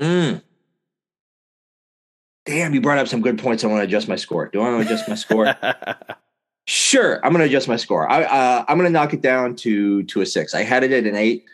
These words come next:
Speaker 1: but
Speaker 2: Yeah.
Speaker 1: yes, you brought up a lot of good points. Uh, yeah, there were a lot of bits, like, where, like, they, they zoomed in or they slowed down. Like, there's, there's one particular cowboy in the beginning
Speaker 2: Yep, that's
Speaker 1: scene.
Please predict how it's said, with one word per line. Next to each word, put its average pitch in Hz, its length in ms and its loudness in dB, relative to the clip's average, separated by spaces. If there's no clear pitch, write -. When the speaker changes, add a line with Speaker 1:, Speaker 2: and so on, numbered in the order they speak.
Speaker 1:
but 113 200 0
Speaker 2:
Yeah. - 40 -6
Speaker 1:
yes, - 160 -2
you 123 80 -2
brought 135 140 2
up - 80 -4
a 117 40 0
lot 110 240 2
of 113 60 0
good 107 180 0
points. 95 640 -6
Uh, 92 680 2
yeah, 131 300 -2
there 107 120 0
were 101 60 0
a 101 80 0
lot 107 160 0
of 101 80 0
bits, 101 240 -2
like, 90 160 -6
where, 82 140 -4
like, 76 200 -6
they, 85 120 -6
they 82 280 -6
zoomed 101 360 -2
in 95 200 0
or 90 60 -2
they 87 140 -2
slowed 95 400 0
down. 95 140 0
Like, 95 120 -2
there's, 98 300 -4
there's 120 160 2
one 143 180 2
particular 123 380 0
cowboy 95 500 0
in 87 80 -2
the 87 80 -4
beginning 87 580 -4
Speaker 2:
Yep, 120 200 -2
that's - 120 -14
Speaker 1:
scene. 90 640 -2